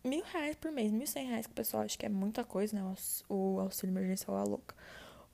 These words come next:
O, como é que fala? O salário mínimo, mil e cem reais. Pra quem paga aluguel,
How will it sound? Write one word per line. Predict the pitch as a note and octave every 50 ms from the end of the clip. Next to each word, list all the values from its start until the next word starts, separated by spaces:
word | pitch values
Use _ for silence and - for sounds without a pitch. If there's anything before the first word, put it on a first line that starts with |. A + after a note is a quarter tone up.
| - -
O, | G#3+ G#3 G#3 G#3 G#3 G#3 G#3+ G#3+ G#3 G#3 G#3 G#3 G3+ G3+ G3+ - - - - - - - - - - - - - - - -
como | - A#3+ A3+ A#3+
é | B3
que | A#3+ -
fala? | - - - - G3+ - - - F#2 - - - - - - - - - - - - - - - - - - - - - - - - - - - - - - - - - - - - - - - - -
O | B3+
salário | - - A3+ G#3+ G#3+ G#3+ G#3 G#3 G3
mínimo, | G3 G#3 A3+ A#3+ A#3+ A3+ G#3 G3+ G3+ - -
mil | G3+ G3+ G#3 A3
e |
cem | G#3+ - A3+ A3 A3
reais. | A3 A3 A3 A#3 B3 A#3+ - - - - - - - - - - - - - - - - - - -
Pra | - G#3+
quem | - G#3
paga | G3+ - G#3 G3+ G3+ G3+
aluguel, | G3+ G#3 A3 A3+ A3 G3+ F#3+ F#3+ G3+ G3+